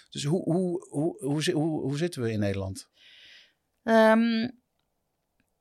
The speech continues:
Speaker 2: nou, ik vind eigenlijk dat we niet zo sterk zitten in Nederland ten opzichte van, eh, andere Europese landen.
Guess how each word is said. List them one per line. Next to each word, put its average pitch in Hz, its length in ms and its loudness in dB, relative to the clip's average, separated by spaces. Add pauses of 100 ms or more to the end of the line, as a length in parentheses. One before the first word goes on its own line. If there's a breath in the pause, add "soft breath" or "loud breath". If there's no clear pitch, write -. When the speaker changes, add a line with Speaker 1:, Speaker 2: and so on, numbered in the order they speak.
(260)
Speaker 2:
nou, 196 240 8
ik 190 80 -8
vind 240 220 4
eigenlijk - 280 4
dat 226 120 0
we 226 60 6
niet 269 140 8
zo 233 80 2
sterk 233 440 2
zitten 139 240 -2
in 139 60 2
Nederland 127 500 0
ten 151 100 -4
opzichte 143 420 -8
van, 139 400 -2
eh, 131 380 -2 (420)
andere 147 360 -2
Europese 143 580 -4
landen. 135 420 -4